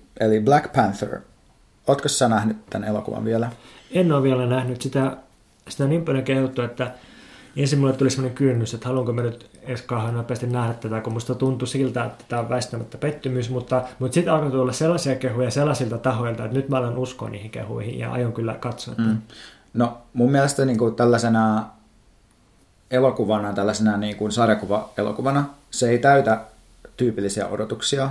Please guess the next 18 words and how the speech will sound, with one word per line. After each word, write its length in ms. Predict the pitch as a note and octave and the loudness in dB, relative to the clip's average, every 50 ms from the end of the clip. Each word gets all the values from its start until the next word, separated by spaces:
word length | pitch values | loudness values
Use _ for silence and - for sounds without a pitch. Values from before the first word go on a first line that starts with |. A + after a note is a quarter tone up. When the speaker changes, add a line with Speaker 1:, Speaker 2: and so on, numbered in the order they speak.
| C3 | -6
Speaker 1:
siis 240 | - - - G2 - | -6 -6 -4 -4 -2
siinä 180 | - A2 G#2+ G#2+ | 0 0 0 0
mielessä, 300 | G#2+ G#2+ G2+ - - G#2 | 0 -2 -4 -4 -6 -4
että 120 | G2+ - | -4 -2
se 160 | - G#2+ G#2+ | 2 4 4
ei 180 | A2 A2+ A2+ A2 | 6 6 6 6
oo 80 | G#2 G2+ | 4 4
ihan 380 | A2 A#2+ A#2+ A#2+ A#2 A2 G2+ | 2 2 4 4 4 4 2
niin 360 | G2 G2 G2 G2 G2 F#2+ - - - - - - - - _ _ _ _ - | 2 0 0 0 -2 -4 -6 -12 -20 -20 -20 -20 -20 -20 _ _ _ _ -2
vetävä, 380 | G2+ G2 G2+ A2 G2+ F#2 F#2+ F2+ | 0 0 2 2 2 2 2 0
ihan 340 | G2 G#2+ G#2+ A2 G2+ G2 | 0 0 2 2 0 0
niin, 260 | F#2 F2+ F2+ F2+ F2+ F#2 | -2 -4 -6 -8 -8 -8
niinku, 160 | F#2 F2+ F#2 - | -10 -10 -6 -4
tiiviisti 420 | G#2 F#2+ F2+ F2 F2+ - - F2 | -2 -2 -2 -2 -4 -6 -8 -10
kirjoitettu 500 | - - F#2 - - F2 E2+ - - - | -8 -6 -6 -6 -6 -6 -8 -10 -10 -10
kuin 140 | - - F2+ | -8 -6 -6
joku 200 | F2 - - - D#2 | -6 -6 -6 -4 -4
Avengers 720 | F#2 F2+ F2+ F2+ F2+ E2 - F2+ - - - - - | -2 -2 -2 -2 -4 -4 -6 -6 -6 -6 -8 -10 -12